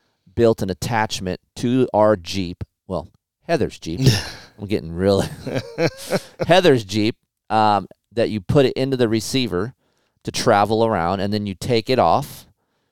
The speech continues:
Speaker 1: And what's it made of? Just steel? Right?
Speaker 2: Steel, yeah.
Speaker 1: Steel with, with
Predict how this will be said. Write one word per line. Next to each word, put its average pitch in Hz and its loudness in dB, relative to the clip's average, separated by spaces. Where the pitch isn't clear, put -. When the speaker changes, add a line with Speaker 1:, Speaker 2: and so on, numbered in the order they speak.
Speaker 1:
And 110 -2
what's 131 2
it 101 -6
made 104 -2
of? 82 -4
Just 90 -4
steel? 113 0
Right? 135 -12
Speaker 2:
Steel, 98 -4
yeah. 90 -10
Speaker 1:
Steel 117 2
with, 101 0
with - -4